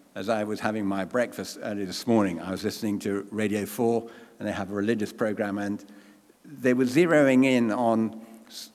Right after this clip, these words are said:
something that was going on. I've forgotten, I think it could be Blackpool. And they were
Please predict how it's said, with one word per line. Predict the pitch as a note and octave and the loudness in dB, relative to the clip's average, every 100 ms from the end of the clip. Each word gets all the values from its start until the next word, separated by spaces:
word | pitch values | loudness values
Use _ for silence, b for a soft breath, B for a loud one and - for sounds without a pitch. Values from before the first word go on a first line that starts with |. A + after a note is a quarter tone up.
| _ - | _ 0
something | C#3 B2 A#2+ | 4 6 4
that | |
was | A2+ | 0
going | A#2+ A#2+ A#2 | 2 2 4
on. | A#2 A#2 A2+ - - - - _ _ _ _ _ - | 2 0 -2 -6 -20 -20 -20 _ _ _ _ _ -12
I've | F2 - | -12 -6
forgotten, | G2+ G#2+ | -4 -4
I | A#2 | -2
think | A2+ A2 | -2 0
it | |
could | A#2+ G2+ | -2 -2
be | |
Blackpool. | G#2 A2+ G2 - E2 C#2 - _ _ - _ _ _ _ _ _ _ _ _ _ - | 0 0 0 -4 -10 -12 -16 _ _ -20 _ _ _ _ _ _ _ _ _ _ 0
And | B2 A#2+ | 2 4
they | B2 B2+ | 4 6
were | B2+ C3 | 6 4